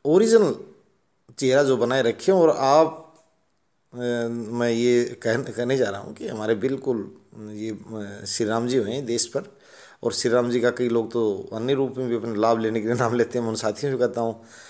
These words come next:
राम राज्य मैथिली शरण गुप्त ने, जी ने कहा था, "मैं नहीं स्वर्ग का संदेश लाया, इसी धरा को स्वर्ग बनाने आया।"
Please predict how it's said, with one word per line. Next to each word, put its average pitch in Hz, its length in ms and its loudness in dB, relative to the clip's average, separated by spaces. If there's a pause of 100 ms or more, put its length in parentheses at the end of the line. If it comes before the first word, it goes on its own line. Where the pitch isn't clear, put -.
(200)
राम 120 240 2
राज्य 120 240 4
मैथिली 117 300 0
शरण 120 200 0
गुप्त 120 240 -2
ने, 117 200 -2
जी 120 180 0
ने 117 100 -2
कहा 104 160 -2
था, 131 160 0
"मैं 135 120 0
नहीं 117 280 -2
स्वर्ग 131 340 2
का 131 80 2
संदेश 123 380 2
लाया, 123 260 4
इसी 156 360 2
धरा 113 280 4
को 147 140 2
स्वर्ग 139 300 2
बनाने 120 380 0
आया।" 104 220 -6